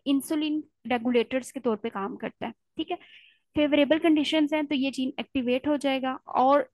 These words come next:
जितना ज़्यादा insulin like growth factor produce होगा, previous हमने discuss किया, उतना ही एजिंग का process भी ज़्यादा होगा। लेकिन जब unfavorable condition आती हैं,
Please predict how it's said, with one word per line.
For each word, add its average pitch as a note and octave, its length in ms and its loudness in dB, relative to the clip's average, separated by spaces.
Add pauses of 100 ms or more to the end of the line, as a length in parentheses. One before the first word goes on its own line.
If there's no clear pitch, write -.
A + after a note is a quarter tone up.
जितना C#4 460 -2
ज़्यादा A#3+ 460 -2
insulin D4 500 -4
like C4 180 -2
growth B3 180 -2
factor B3+ 300 -8
produce B3 640 -2
होगा, A#3 260 -2
previous C4+ 520 0
हमने B3+ 200 -2
discuss A#3 400 -10
किया, B3+ 260 -6
उतना B3+ 240 -6
ही C#4+ 220 -4
एजिंग B3+ 340 -6
का C4 60 -4
process A#3 520 -4
भी C4 320 0
ज़्यादा G#3 340 -2
होगा। G#3+ 580 -2 (340)
लेकिन - 360 -4 (760)
जब D4+ 140 2 (140)
unfavorable D#4 640 2
condition C#4 460 -2
आती A3 340 -6
हैं, B3+ 220 -4